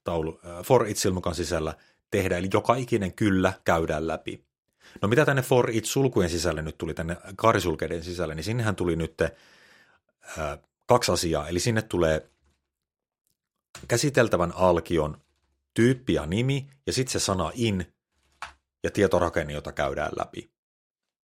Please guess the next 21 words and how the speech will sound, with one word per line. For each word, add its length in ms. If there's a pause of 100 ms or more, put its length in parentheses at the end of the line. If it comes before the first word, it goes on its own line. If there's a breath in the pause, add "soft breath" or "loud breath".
(440)
Eli 260
vielä 180
kertaalleen, 500
tää 160
luvut 340
on 120
siis 180
se 60
tietorakenne, 640
mitä 200
me 100
halutaan 300
käydä 280
läpi, 480
sit 180
tuo 200
in-sana, 580 (520 soft breath)
ja 80
sitten 260
se 140
alkion 580